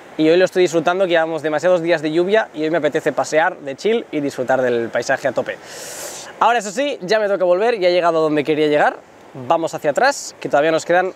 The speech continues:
distancia que recorrer. Antes de seguir con el recorrido de hoy, antes de seguir con la investigación de la isla Ula Ula, me he parado aquí,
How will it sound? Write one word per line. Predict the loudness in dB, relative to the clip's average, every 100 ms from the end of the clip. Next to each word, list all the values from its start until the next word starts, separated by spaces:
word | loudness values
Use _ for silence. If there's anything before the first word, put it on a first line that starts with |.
| -12 -14
distancia | -6 -4 -2 0 2
que | 0
recorrer. | 0 -4 -10 -18 -20 -20 -20 -20 -8 0
Antes | 2 4 4 4
de | 0
seguir | 0 -2 2 2 0 -2
con | 4 4 4 0
el | 0 2
recorrido | 4 2 2 2 4 2
de | 2 2
hoy, | 2
antes | 2 2 0
de |
seguir | 0 2 2
con | 4 4
la | 4
investigación | 2 0 2 2 4 4 4 0 -10 -18 -2
de | 2 2
la | 2
isla | 0 2 0 0
Ula | 0 2 4
Ula, | 4 2
me | 2
he |
parado | 0 2 2
aquí, | 0 -4 -6